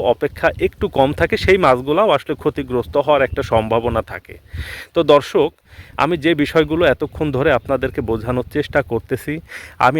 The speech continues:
আশা করেছি যে আপনারা এই তাপদাহের মধ্যে সার ব্যবহারের ক্ষেত্রে বিশেষভাবে সতর্কতা অবলম্বন করবেন বলেই আমি আশা করছি। এই জন্যই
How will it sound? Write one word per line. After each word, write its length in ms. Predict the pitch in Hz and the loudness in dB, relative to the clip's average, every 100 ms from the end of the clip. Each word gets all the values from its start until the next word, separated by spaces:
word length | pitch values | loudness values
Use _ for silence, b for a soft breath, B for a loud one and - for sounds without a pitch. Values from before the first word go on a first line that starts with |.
| 120 | 2
আশা 200 | 113 - 135 113 | 0 0 -2 0
করেছি 340 | 110 117 - 185 | -2 -2 -6 -4
যে 80 | 127 110 | 0 2
আপনারা 320 | 101 123 123 131 - | 2 0 2 2 0
এই 60 | 131 - | -4 -2
তাপদাহের 540 | 107 131 127 123 139 | -4 -4 -2 0 -2
মধ্যে 460 | 120 110 123 123 110 151 B B B - | -2 -4 -6 0 0 0 B B B -2
সার 260 | 123 160 156 | 4 4 4
ব্যবহারের 480 | 127 123 139 135 139 - | 2 4 2 2 0 -2
ক্ষেত্রে 260 | 123 - 151 113 | -4 -4 -6 -6
বিশেষভাবে 560 | 123 147 147 131 113 131 - | -4 -2 -2 0 -2 -2 -4
সতর্কতা 580 | 110 113 104 117 131 135 - B B B - 117 | -4 -4 -6 -6 -2 -2 -4 B B B -2 2
অবলম্বন 460 | 113 123 120 127 131 135 | 4 2 2 -2 -2 0
করবেন 260 | 120 131 131 117 | 0 0 2 2
বলেই 200 | 123 160 | 2 2
আমি 100 | 127 110 | 2 0
আশা 160 | - 123 - | 0 -4 -4
করছি। 300 | 117 - - 151 B B 123 | -8 -10 -10 -10 B B -2
এই 60 | 117 | 2
জন্যই 300 | 127 123 170 | 2 2 2